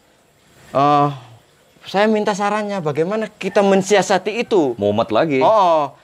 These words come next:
Speaker 1: kan nampaknya kita memerlukan sebuah lab untuk menguji apa, eh, kebersihan dan
Speaker 2: Iya,
Speaker 1: segala
Speaker 2: iya.
Speaker 1: kelayakannya untuk memenuhi pasal ini. Nah, saya minta sarannya bagaimana caranya.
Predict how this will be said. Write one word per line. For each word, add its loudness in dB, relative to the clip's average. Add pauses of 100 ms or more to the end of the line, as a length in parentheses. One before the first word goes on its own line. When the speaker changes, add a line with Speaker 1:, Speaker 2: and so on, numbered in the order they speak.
(140)
Speaker 1:
kan -2 (460)
nampaknya -2
kita -4
memerlukan -4
sebuah -2
lab -2 (280)
untuk -4 (100)
menguji 0 (760)
apa, 0 (160)
eh, 2
kebersihan -4
dan -2
Speaker 2:
Iya, 0
Speaker 1:
segala -2
Speaker 2:
iya. -8
Speaker 1:
kelayakannya -2 (800)
untuk 2
memenuhi 2
pasal 0
ini. -6
Nah, -4
saya -2
minta -2
sarannya -2
bagaimana 0
caranya. -4